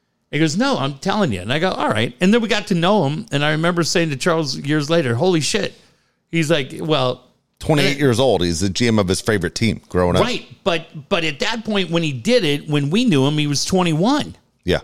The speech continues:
Speaker 1: And they knew he was gonna be a G M. And Charles told me later, he's like, "Larry knew immediately
Speaker 2: Yeah.
Speaker 1: when he met him." And, and, but,
Speaker 2: Uh,
Speaker 1: yeah.
Speaker 2: incredible.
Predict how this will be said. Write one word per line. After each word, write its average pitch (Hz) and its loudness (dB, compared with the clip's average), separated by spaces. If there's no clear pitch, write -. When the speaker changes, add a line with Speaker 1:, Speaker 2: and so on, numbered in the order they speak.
Speaker 1:
And 165 2
they 160 2
knew 160 2
he 147 0
was 131 0
gonna 127 0
be 110 2
a 98 -2
G 90 -4
M. 80 -14
And 131 -4
Charles 160 -2
told 151 2
me 135 -2
later, 135 0
he's 110 0
like, 110 -2
"Larry 123 0
knew 92 -4
immediately 85 -8
Speaker 2:
Yeah. - -4
Speaker 1:
when 127 -4
he 117 0
met 104 -2
him." 82 -14
And, 127 -4
and, 127 -2
but, 208 -4
Speaker 2:
Uh, 82 -2
Speaker 1:
yeah. 339 -8
Speaker 2:
incredible. 85 -2